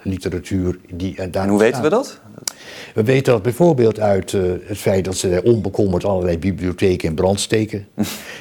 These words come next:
Speaker 1: Eh, met, met name de grote bibliotheek van Caesarea. Hè.
Speaker 2: Ja, Caesarea lag in, in de Levant, dacht ik,
Speaker 1: Ja,
Speaker 2: in de
Speaker 1: ja,
Speaker 2: havenstad
Speaker 1: in het
Speaker 2: was dat.
Speaker 1: huidige, ja, in, in
Speaker 2: Ja.
Speaker 1: het huidige Israël. Ja,
Speaker 2: Ja.
Speaker 1: ja, ja. En, eh, die belangstelling van Arabische kant voor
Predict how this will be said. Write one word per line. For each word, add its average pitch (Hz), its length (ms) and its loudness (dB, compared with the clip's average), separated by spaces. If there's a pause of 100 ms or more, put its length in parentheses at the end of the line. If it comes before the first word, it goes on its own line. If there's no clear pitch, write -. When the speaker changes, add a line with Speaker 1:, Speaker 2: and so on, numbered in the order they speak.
Speaker 1:
Eh, 92 100 -4 (120)
met, 85 120 -6 (100)
met 87 140 -4
name 87 280 2
de 80 60 -6
grote 87 360 0
bibliotheek 85 520 -4
van 80 100 -12
Caesarea. 90 800 -2 (240)
Hè. 90 80 -14 (300)
Speaker 2:
Ja, 104 120 0
Caesarea 98 480 4
lag 92 240 -2
in, 90 200 -2
in 82 80 0
de 85 80 -4
Levant, 85 420 -2
dacht - 200 -8
ik, - 60 -6
Speaker 1:
Ja, 107 120 0
Speaker 2:
in 82 120 -12
de 82 60 -6
Speaker 1:
ja, 90 60 -2
Speaker 2:
havenstad 87 280 0
Speaker 1:
in 85 60 2
het - 80 -4
Speaker 2:
was - 100 -2
dat. 113 80 2
Speaker 1:
huidige, 107 440 -2
ja, 98 180 4
in, 101 320 0
in 95 60 -8
Speaker 2:
Ja. 101 160 0
Speaker 1:
het - 100 -12
huidige 98 360 0
Israël. 80 420 -4
Ja, 90 140 -2
Speaker 2:
Ja. 104 220 2
Speaker 1:
ja, 92 240 -8
ja. 92 220 -8 (440)
En, 110 360 2
eh, 101 60 0 (180)
die 110 220 -2
belangstelling 113 680 2
van 104 320 -2
Arabische 110 580 0
kant 135 380 -2
voor 98 440 -2